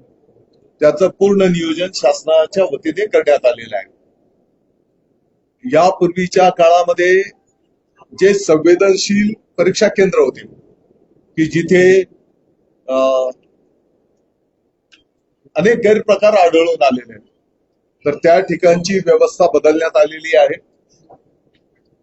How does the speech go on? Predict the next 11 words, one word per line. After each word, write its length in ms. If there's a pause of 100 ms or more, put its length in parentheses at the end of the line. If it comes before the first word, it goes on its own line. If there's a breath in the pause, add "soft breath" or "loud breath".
(160)
साहजिक 460
आहे, 460 (540)
शिक्षण 400
विभाग, 320 (1000)
पोलीस 260
प्रशासन, 600 (360)
महसूल 320
विभाग, 300 (1120)
अ, 80 (800)
ग्रामविकास 640
विभाग, 300